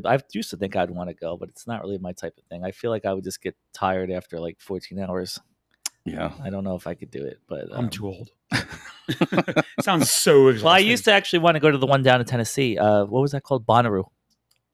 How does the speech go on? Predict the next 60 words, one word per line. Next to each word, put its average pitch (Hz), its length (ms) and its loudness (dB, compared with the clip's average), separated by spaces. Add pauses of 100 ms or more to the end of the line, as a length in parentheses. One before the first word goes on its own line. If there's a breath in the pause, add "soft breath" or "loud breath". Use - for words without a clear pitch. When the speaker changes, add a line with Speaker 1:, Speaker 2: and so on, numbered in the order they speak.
(120)
Speaker 3:
I - 60 -16
heard 156 80 -2
Speaker 1:
But 123 100 2
Speaker 3:
the - 20 2
Speaker 1:
that's 147 120 8
Speaker 3:
band's 165 120 2
Speaker 1:
not 160 220 2
Speaker 3:
great 87 240 2
there. 80 160 0
Speaker 2:
Bonnaroo, 80 260 -4
yeah. 80 80 -4
Speaker 1:
It's 82 80 0
not 147 120 6
as 117 80 2
bad 131 180 2
as 104 80 -6
Burning 117 320 2
Man. 98 160 0
They're 104 80 -2
not, 107 180 0
people 117 220 -6
aren't, 107 260 -4
I 113 60 -4
don't 117 100 0
know 117 60 -2
if 104 80 -6
Speaker 3:
No. 110 80 -4
Speaker 1:
people 95 140 -2
are 95 40 0
dying 104 320 -2
there. 82 140 -8
Oh, 110 120 0
maybe 110 240 -4
they 87 80 -6
are, 80 160 -12
but, - 100 -20 (1040 soft breath)
but 127 120 4
anyway, 143 240 4
it 104 60 4
looks 131 240 -2
like 151 220 -4
we 135 160 -6
have 131 300 -6
a 127 120 -8
few, 127 520 -6
um, 113 360 0 (440)
what 110 160 -10
is 101 120 -10
this, 90 80 -16
a - 20 -20
few 107 160 -12
questions. - 360 -4
Speaker 3:
Question 190 500 2
round. 147 540 6
Speaker 2:
Oh, 202 380 8
oh 156 40 8
yeah, 110 460 6
yeah, 104 180 4
yeah, 98 220 6
yeah. 95 340 4